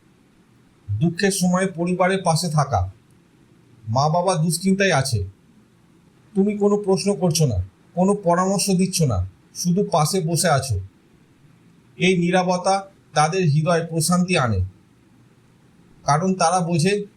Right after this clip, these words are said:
তুমি তাদের বোঝার চেষ্টা করছো, বিবেচনা করছো। ক্ষমার নীরবতা, কেউ তোমাকে আঘাত করেছে,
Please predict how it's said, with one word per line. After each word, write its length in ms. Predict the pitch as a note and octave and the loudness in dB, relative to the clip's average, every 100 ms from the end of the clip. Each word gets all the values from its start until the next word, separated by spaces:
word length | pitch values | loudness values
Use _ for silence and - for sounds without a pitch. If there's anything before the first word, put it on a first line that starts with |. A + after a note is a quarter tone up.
| _ E3 | _ -4
তুমি 200 | F#3 G3+ | 0 2
তাদের 400 | F3 E3 F#3+ D#3 | 2 0 0 0
বোঝার 260 | E3+ F#3 F#3+ | 0 0 0
চেষ্টা 260 | F3 F#3+ | -2 0
করছো, 340 | D#3 D3+ - G2 - - _ G2+ | 0 0 0 -4 -4 -12 _ -2
বিবেচনা 500 | A#2+ E3+ F#3 F#3 F3 | 2 2 2 0 0
করছো। 380 | D#3+ C#3 G2+ F2+ - - _ _ - - - _ - - - _ - _ _ _ _ _ _ _ _ _ _ _ _ _ _ _ _ _ _ _ _ _ _ _ _ | -2 -2 -4 -6 -8 -18 _ _ -20 -20 -20 _ -20 -20 -20 _ -20 _ _ _ _ _ _ _ _ _ _ _ _ _ _ _ _ _ _ _ _ _ _ _ _
ক্ষমার 380 | - D3 E3+ F#3+ | -2 -2 0 0
নীরবতা, 680 | F#3 F3+ E3 C#3+ A#2+ F#2 F#2 - _ _ _ _ _ _ _ | 0 0 0 0 -2 -4 -4 -12 _ _ _ _ _ _ _
কেউ 180 | F3+ F#3+ F#3+ | 0 2 2
তোমাকে 280 | F#3 F#3+ F#3 | -2 0 2
আঘাত 360 | D#3 E3 F3 | 2 0 -2
করেছে, 420 | F3 D3 C3+ G2 | 0 0 0 -2